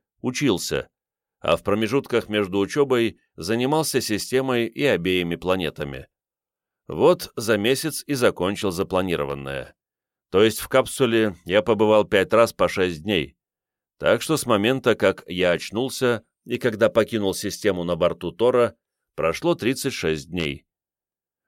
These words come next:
Учил я одну базу знаний, причем не из тех трофеев, которые были найдены в обломках судов, а одну из тех,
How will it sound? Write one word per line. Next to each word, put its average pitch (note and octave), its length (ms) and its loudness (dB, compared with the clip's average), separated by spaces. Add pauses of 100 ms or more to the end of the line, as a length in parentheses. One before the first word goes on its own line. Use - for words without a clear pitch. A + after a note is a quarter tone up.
Учил F3 360 2
я C3+ 180 4
одну G#2 360 0
базу E2 340 2
знаний, G2+ 560 0
причем F#2 360 0
не F#2 140 0
из F2+ 80 -6
тех F2 200 -2
трофеев, G#2+ 580 0 (220)
которые A2 400 4
были G2+ 220 2
найдены G2 420 2
в F#2 60 2
обломках F#2 480 0
судов, F#2 440 0 (400)
а D#2+ 140 2
одну E2 240 0
из D#2+ 140 -4
тех, C3 320 2